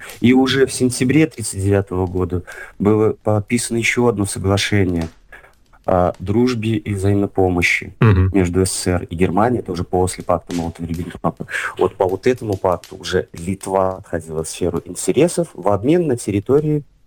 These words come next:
Speaker 1: Люблинского и части Варшавского воеводств. То есть немцам отдали вот эти вот территории взамен на, скажем так, на протекторат Советского Союза над Литвой.
Speaker 2: Нормально так ребята собрались, посидели, как карточки какие-то.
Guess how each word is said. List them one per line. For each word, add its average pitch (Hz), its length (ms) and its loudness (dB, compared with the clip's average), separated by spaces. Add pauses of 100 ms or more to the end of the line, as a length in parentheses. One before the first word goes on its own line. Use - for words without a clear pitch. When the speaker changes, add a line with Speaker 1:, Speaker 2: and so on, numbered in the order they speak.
(140)
Speaker 1:
Люблинского 147 920 2 (120)
и 147 380 2 (240)
части 131 360 0
Варшавского 104 580 0
воеводств. 92 800 0
То 90 100 0
есть 90 160 0
немцам 92 380 2
отдали 87 320 0
вот 87 160 -4
эти - 200 -4
вот - 180 -6 (220)
территории 196 640 2 (300)
взамен 139 600 0
на, 151 420 0 (500)
скажем 98 360 -2
так, - 360 -4 (100)
на 120 140 2
протекторат 110 640 -2 (120)
Советского 95 420 -2
Союза 98 360 -2
над 92 160 2
Литвой. 73 460 -2 (520)
Speaker 2:
Нормально 143 420 2
так 107 180 -4
ребята 117 360 -2
собрались, 135 500 0
посидели, 131 520 0
как - 300 -2
карточки 110 640 -2
какие-то. 95 560 -4